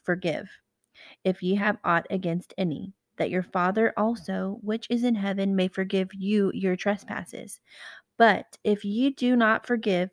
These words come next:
neither will your Father which is in heaven forgive your trespasses." Very simply, if you don't forgive others, you will not be forgiven. And, you know, this is something I'm sure many of us have heard, you know, as you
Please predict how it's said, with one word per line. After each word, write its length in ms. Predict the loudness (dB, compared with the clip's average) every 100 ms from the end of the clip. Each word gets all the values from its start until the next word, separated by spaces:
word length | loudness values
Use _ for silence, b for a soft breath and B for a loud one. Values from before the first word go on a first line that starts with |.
| -6
neither 540 | 0 2 2 2 2 2
will 260 | 0 0
your 240 | 0 0 -2
Father 460 | -2 -2 0 -2
which 320 | -2 -4 -4 -2
is 120 | -2
in 120 | 0
heaven 360 | 0 0 0 -2
forgive 400 | -2 -2 -2 -2
your 140 | -4
trespasses." 760 | -6 -8 -10 -10 -12 -14 -20 -20 _ B B B B
Very 180 | 6 6
simply, 560 | 6 2 4 4 2 0 b b -2
if 180 | -2
you 220 | 0 2 2
don't 340 | 2 0 -2
forgive 380 | -6 0 -2 0
others, 560 | -2 -2 -4 -6 -10 _ _ _
you 160 | 0 0
will 240 | 2 0
not 300 | 2 0 -2
be 140 | -6 -10
forgiven. 600 | -8 -8 -8 -10 -12 -14 _ B B B
And, 380 | 2 2 2 0 0
you 140 | 4
know, 360 | 6 6 4 -2 _ _ _ _ -4
this 260 | 2 4 2
is 100 | 0
something 460 | 2 2 0 -2 -6 _ _ _ _ _ _ 0
I'm 120 | 2
sure 220 | 2 4
many 260 | 6 6 6
of 80 | 4
us 120 | 0
have 100 | -4
heard, 380 | 0 2 2 2
you 100 | 0
know, 160 | 0 -2 B B B B
as 320 | 0 2 2 2
you 480 | 4 4 4 0